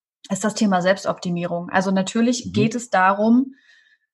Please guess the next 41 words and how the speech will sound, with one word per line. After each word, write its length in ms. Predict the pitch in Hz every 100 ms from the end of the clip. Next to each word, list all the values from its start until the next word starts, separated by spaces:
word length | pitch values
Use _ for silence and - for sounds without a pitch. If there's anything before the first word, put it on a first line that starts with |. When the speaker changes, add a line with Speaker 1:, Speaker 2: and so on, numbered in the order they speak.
| _ _ _ _ _ _ -
Speaker 1:
dass 420 | 202 208 - 185
wir 300 | 208 214 202
was 220 | 196 196
verändern 680 | - - 226 240 185 175 160
wollen, 540 | 180 185 220 262 302 -
ja. 360 | 180 196 254 -
Also, 420 | 190 190 180 180
ähm, 220 | - 180
auch 160 | - 190
ich 200 | 233 -
bin 140 | 220
zum 140 | 214 208
Beispiel 320 | 196 - -
aktuell 480 | - - - 190 196
gerade 600 | 190 185 185 185 185 185
wieder 360 | 185 196 233 214
im 100 | 196
Coaching, 400 | 196 196 196 190
weil 120 | 180
ich 120 | 180
einfach 260 | 185 180 -
merke, 420 | 185 190 185 180
ey, 120 | 180
ich 120 | 185
hab 240 | 196 190 -
zu 280 | - 233 -
oft 260 | 196 -
morgens 440 | 190 185 202 202 -
diesen 220 | 190 180
Stressknoten 1000 | - 185 208 - 185 180 - 175 175 165
in 140 | 170
der 120 | 175 170
Brust 440 | 165 190 - -
und, 420 | 185 170 170 165
äh, 240 | - 165 170
ich, 220 | - - _ _ _ _ _
ich 120 | -
möchte 280 | 214 220 220
meinen 200 | 190 180
Alltag 360 | - 196 190 -
entstressen. 680 | 175 - 175 - 202 254